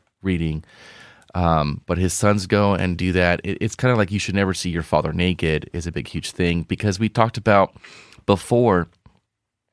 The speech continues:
about the children of, of Cain, what they were doing with, with Lucifer and, and all these other fallen angels. And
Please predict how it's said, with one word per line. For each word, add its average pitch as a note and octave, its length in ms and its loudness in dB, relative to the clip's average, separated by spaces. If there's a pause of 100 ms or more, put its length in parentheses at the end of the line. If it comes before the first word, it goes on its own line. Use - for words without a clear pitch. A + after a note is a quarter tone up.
(440)
about G2+ 240 0
the F#2+ 80 -2
children G#2 380 2
of, F2 400 0
of - 340 -10
Cain, G#2 420 0 (500)
what F2 120 -2
they F#2+ 120 0
were F2 100 0
doing G2 480 0 (100)
with, - 300 -12
with B1+ 260 -8
Lucifer E2+ 560 -2
and, - 240 -8
and - 140 -8
all F2 160 -2
these E2 200 -2
other E2 200 -2
fallen E2 340 -2
angels. E2 500 -4
And - 220 -10